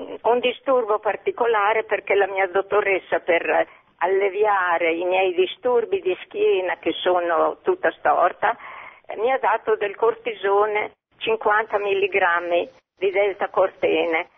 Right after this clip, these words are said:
però, eh, un anno o due fa io avevo già fatto una cura di cortisone venticinque milligrammi, non mi aveva fatto niente. Quando gliel'ho fatto presente, lei dice, "Beh, stavolta proviamo da cinquanta."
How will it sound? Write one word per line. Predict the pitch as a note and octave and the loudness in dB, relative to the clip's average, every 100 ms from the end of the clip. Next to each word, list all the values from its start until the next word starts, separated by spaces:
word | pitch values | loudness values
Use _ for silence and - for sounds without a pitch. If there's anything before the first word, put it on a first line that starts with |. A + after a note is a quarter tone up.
| _ _ - | _ _ -4
però, | C4 C4+ F3 F3+ - _ _ _ - | -2 2 2 0 -4 _ _ _ -6
eh, | E3+ E3+ - - _ - - | -2 0 -2 -8 _ -18 -4
un | G3+ A3 | -2 0
anno | C4 C4+ A3+ | -2 0 -2
o | |
due | G#3+ A3 | 2 2
fa | G#3 E3 | 0 -2
io | F3+ G#3 | 0 2
avevo | A3+ G3+ F#3 F#3 | 2 2 0 0
già | F#3 | -2
fatto | F#3 F#3+ F#3+ | 0 -2 0
una | F3 F3 | 0 0
cura | - A#3 G#3 | 4 4 2
di | E3 | -2
cortisone | E3 F3 - E3 G3 G3 E3+ | 0 0 0 -2 0 2 2
venticinque | F3 F3 E3+ - F3 F3+ | 2 0 -4 -6 -4 0
milligrammi, | E3+ E3 F3+ A3+ B3+ A#3+ G#3+ | 0 0 0 2 0 0 0
non | G3 | 0
mi | G3 | 2
aveva | F#3 F3+ F3 | 2 2 -2
fatto | - E3+ - E3 | -2 -2 -2 -2
niente. | D3 C#3+ D3+ F3 | -2 -4 -4 -4
Quando | F3 G#3 G#3 F#3+ | -2 -2 -2 -2
gliel'ho | F3 E3 | 0 0
fatto | - E3 - | 0 -4 -2
presente, | - A3 A3+ G3+ G3 - - | -2 0 0 0 -2 -2 -2
lei | D#3+ E3+ | 0 0
dice, | D#3+ D#3 G3 | -2 -6 -2
"Beh, | F#3+ D#3 | 0 0
stavolta | - F3 E3+ - - | -2 0 0 0 -4
proviamo | D#3+ E3 D3+ D#3+ | -2 0 0 -2
da | D#3 D3+ | -4 -6
cinquanta." | - F3 - C#3+ D#3 | -6 -6 -4 -6 -6